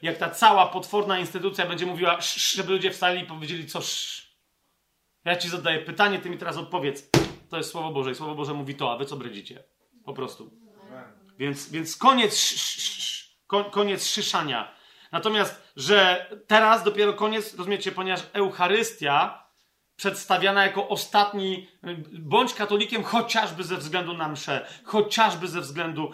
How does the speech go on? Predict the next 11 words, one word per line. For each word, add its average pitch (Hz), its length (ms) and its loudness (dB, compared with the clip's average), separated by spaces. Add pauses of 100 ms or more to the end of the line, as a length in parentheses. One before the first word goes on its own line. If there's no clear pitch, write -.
(200)
chociażby 190 560 0
ze 175 140 -4
względu, 165 420 -4 (120)
nie 190 120 2
przejmuj 233 380 -2
się 185 100 -6
tym, 196 160 -8
że 165 100 -8
księża 196 340 -2
są 190 160 -6
grzesznikami. 185 600 -2